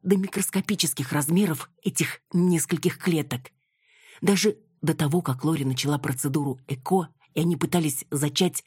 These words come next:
естественным путем, это был сплошной ужас.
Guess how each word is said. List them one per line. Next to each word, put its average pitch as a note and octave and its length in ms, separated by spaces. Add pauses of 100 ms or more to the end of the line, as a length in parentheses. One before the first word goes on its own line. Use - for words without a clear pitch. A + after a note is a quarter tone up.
(160)
естественным C#3+ 1040
путем, C#3+ 500 (800)
это D3 220
был C#3 340 (100)
сплошной C#3 680
ужас. - 480